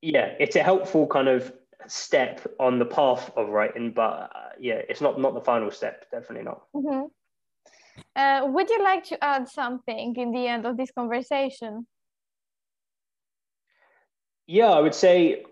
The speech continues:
Speaker 1: well, as I said before, just to, like, reiterate a few points, for those people that are listening that are kind of on the fence about what to study, there's no harm in taking some time to,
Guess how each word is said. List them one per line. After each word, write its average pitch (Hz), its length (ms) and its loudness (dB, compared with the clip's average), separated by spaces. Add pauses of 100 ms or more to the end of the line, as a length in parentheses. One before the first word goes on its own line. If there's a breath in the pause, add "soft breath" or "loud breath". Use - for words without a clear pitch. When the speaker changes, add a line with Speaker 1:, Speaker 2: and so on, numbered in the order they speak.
Speaker 1:
well, 156 300 4
as 165 220 4
I 160 160 4
said 151 240 2
before, 151 260 4
just 156 220 -2
to, 135 280 2
like, 127 220 -2
reiterate 131 400 2
a 113 100 -2
few 123 120 -4
points, 135 520 -2
for - 160 -4
those 143 420 4
people 131 380 -6
that 123 120 6
are 127 60 4
listening 131 500 2
that 127 120 4
are 131 60 -6
kind 120 220 0
of 117 200 -2 (600 soft breath)
on 139 160 2
the 131 100 4
fence 135 300 0
about 120 200 0
what 123 200 2
to - 80 -10
study, 147 600 0 (920)
there's 139 240 2
no 147 160 6
harm 135 320 2
in 123 100 2
taking 123 340 0
some 117 200 0
time 120 340 2
to, 113 460 -4